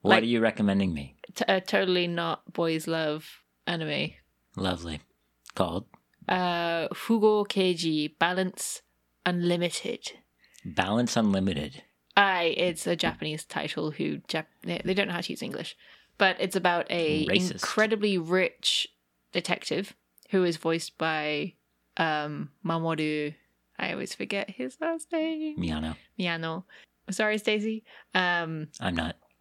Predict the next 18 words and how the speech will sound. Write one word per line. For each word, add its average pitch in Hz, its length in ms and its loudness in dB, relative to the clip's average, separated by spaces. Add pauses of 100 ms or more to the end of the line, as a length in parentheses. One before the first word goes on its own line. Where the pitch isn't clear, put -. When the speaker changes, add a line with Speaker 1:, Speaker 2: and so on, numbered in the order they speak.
(280)
Speaker 2:
<laughs> 240 840 4 (380)
So 214 180 4
it's, 208 200 2
it's, 196 260 2 (220)
um, 165 580 0 (160)
about 180 220 2
a 170 60 0
rich 202 260 0
detective 180 640 -2 (400)
who 175 580 4
joins 170 420 0
the 160 340 2 (480)
scrub 170 560 0 (120)
police 160 440 -2
force 185 420 -2
with 160 160 0
a 156 320 0 (420)
young, 165 680 -2